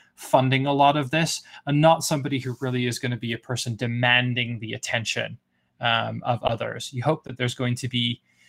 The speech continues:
you know, a little bit less focus on him and more of a focus on who are the players that we can potentially bring in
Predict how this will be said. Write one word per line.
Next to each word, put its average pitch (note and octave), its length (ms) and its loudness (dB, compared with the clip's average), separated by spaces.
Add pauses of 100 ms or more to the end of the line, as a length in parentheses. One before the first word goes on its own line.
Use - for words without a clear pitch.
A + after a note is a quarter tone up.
(200)
you C#3+ 100 2
know, B2+ 420 6 (300)
a D#3+ 60 2
little E3 200 6
bit D#3 140 0
less C3+ 840 0 (480)
focus C3+ 440 2
on A#2+ 160 0
him E3+ 480 0
and B2+ 160 0
more D3 240 4
of B2 80 0
a B2 60 0
focus B2 520 -2
on A#2 220 0 (360)
who E3+ 140 0
are E3+ 60 2
the D3+ 80 0
players C3 400 2
that C3 120 -8
we A#2+ 80 -10
can A#2 120 -12
potentially A2+ 440 -6
bring A2+ 260 -6
in A#2 260 -2